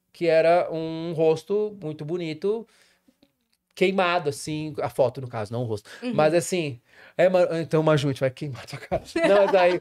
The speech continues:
Speaker 2: <laughs> A gente vai
Speaker 1: e aí
Speaker 2: explodir seu rosto.
Speaker 1: vai dar tudo certo, não se preocupe. E aí a gente,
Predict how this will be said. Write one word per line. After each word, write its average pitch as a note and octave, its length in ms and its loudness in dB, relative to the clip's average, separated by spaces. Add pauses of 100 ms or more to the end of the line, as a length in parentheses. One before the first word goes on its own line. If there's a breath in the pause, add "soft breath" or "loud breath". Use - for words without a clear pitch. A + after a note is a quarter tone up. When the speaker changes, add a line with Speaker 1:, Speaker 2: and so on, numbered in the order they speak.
(160)
Speaker 2:
<laughs> - 160 -18
A C4 40 -10
gente B3+ 120 -12
vai A#3+ 120 -2
Speaker 1:
e G3 100 4
aí G3 240 6
Speaker 2:
explodir D#4 60 -8
seu E4+ 140 -8
rosto. B3+ 320 -10
Speaker 1:
vai F3+ 160 4
dar F#3 100 6
tudo A3+ 140 -4
certo, F3 280 4
não F#3 60 2
se E3 60 -2
preocupe. F#3 500 0 (260 soft breath)
E F3 180 2
aí E3+ 360 4
a F3+ 80 2
gente, F3+ 840 -2